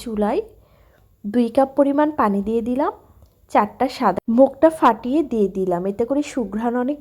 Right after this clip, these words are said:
ভালো আসবে। আর দেড় কাপ পরিমাণ এখানে চিনি দিয়ে দিলাম। দিয়ে দেওয়ার পরে এই চিনি শিরাটা ভালোভাবে বলক তুলে নিতে হবে। এই শিরাটা কিন্তু এক তার বা দুই তারের শিরা হবে না, just দুই তিনটা বলক চলে আসলেই কিন্তু আমাদের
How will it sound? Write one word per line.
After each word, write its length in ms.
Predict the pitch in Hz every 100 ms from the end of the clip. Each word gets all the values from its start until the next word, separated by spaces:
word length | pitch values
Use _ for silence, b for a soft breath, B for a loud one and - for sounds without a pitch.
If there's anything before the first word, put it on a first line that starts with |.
| 208
ভালো 200 | 214 180 170
আসবে। 320 | 170 - 170 165 - b b 226
আর 80 | 277 262
দেড় 200 | 247 208 220
কাপ 120 | 247 -
পরিমাণ 300 | 302 311 349 349
এখানে 240 | 349 370 262 370 -
চিনি 240 | 220 190 190
দিয়ে 140 | 190 185
দিলাম। 280 | 170 165 165 196 202
দিয়ে 200 | 240 247 247
দেওয়ার 200 | 277 285 233
পরে 200 | 175 277 440 208
এই 80 | 214 214
চিনি 220 | 233 233 247
শিরাটা 360 | 277 262 269 294 247
ভালোভাবে 460 | 208 202 240 247 262 214
বলক 240 | 180 196 196
তুলে 200 | 214 202 170
নিতে 200 | 165 175 175
হবে। 300 | 160 165 - 180 b b b b b
এই 140 | 294 349
শিরাটা 380 | - 254 240 269 294
কিন্তু 280 | 349 330 247 320 - 226
এক 80 | 220 -
তার 140 | 254 262
বা 60 | 277 214
দুই 140 | 226 220
তারের 260 | 233 233 247 -
শিরা 240 | 202 185 196
হবে 200 | 170 170 190
না, 60 | 370 311
just 280 | 240 247 - - b b b 202
দুই 160 | 226 233
তিনটা 260 | 254 254 269 214
বলক 240 | 180 196 202
চলে 180 | 233 233 233
আসলেই 260 | 240 254 254
কিন্তু 240 | 254 247 349 508 -
আমাদের 280 | 196 185 214